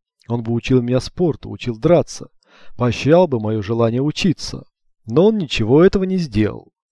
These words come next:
Мы восстановили поместье его семьи, Халатам Холл, в Ленстершире.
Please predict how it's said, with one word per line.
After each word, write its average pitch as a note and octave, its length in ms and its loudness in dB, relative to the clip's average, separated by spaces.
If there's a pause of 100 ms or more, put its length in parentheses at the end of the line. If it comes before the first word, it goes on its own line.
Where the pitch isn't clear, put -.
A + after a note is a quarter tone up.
(300)
Мы B2+ 140 4
восстановили B2+ 600 6
поместье B2 460 2
его B2 140 6
семьи, D#3 520 -2 (220)
Халатам B2 480 4
Холл, B2+ 440 -2 (300)
в A2 100 -2
Ленстершире. - 800 -2